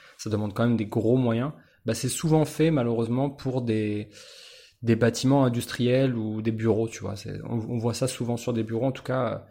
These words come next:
je parle pour Montpellier, pour le coup, parce que c'est la, la ville, euh, bah, que je connais le mieux, euh, dans laquelle je peux voir ce genre de toit végétalisé. Ça existe beaucoup sur les, sur les bureaux. Et c'est vraiment pas mal. Ensuite,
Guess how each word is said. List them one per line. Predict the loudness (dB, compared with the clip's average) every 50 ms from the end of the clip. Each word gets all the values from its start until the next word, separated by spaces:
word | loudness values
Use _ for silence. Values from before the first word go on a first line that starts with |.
| _ _ _ _ -12
je | -12 -8 -4
parle | -2 -2 -2 -2 -4 -4
pour | -2 0 2
Montpellier, | 2 2 2 2 2 2 4 4 2
pour | 2 0 -2 -2
le | -2
coup, | -2 -4 -4
parce | -4 -4 -4
que | -6 -10
c'est | -10 -8 -6
la, | -4 -4 -4 -6 -8 -10 -10
la | -8 -6 -6
ville, | -6 -4 -4 -4 -4 -4 -4 -6 -8 -10 -16 _ _ _ _ _ _ _ _ _ _ -6
euh, | -4 -4 -2 -2 -2 -4 -4 -6 -6 -8 -8 -8 -8 -8 -10 -10 -12 -10
bah, | -8 -8
que | -6 -4 -4
je | -6 -4
connais | -2 -2 -2 0
le | 0 2
mieux, | 2 4 4 4 4 4 4 4 2 0 -2 -4 -10 -20 _ -20 -18 -14 -8
euh, | -6 -6 -4
dans | -2 -2
laquelle | -2 -2 0 0 -2 -2
je | -2
peux | -4 -4 -4 -2 -2 -2 -2 -4 -4
voir | -4 -4 -4 -4 -4
ce | -4 -4 -4
genre | -2 -2 -2
de | -2 -4
toit | -4 -4 -2 -2
végétalisé. | -2 -2 -4 -4 -4 -2 -2 -2
Ça | -2 -2 -4 -6
existe | -6 -6 -6 -6
beaucoup | -6 -6 -6 -8 -8
sur | -8 -6 -6
les, | -6 -6 -6 -10
sur | -10 -8 -6
les | -6 -4
bureaux. | -4 -4 -4 -4 -4 -6 -8 -16 -20 -20 -20 -20 -20 -20 -20 _ _ _ _ _ -12
Et | -10
c'est | -6 -6
vraiment | -4 -4 -2 -4 -4
pas | -4 -4 -6
mal. | -6 -8 -8 -12 -16 _ _ _ _ _ _ _ _ -20 -20 _ _ -18 -18 -18 -18 -20 -20 -20 -20 -20 _ _ 2
Ensuite, | 4 4 4 4 2 0 0 -2 -4 -12 -18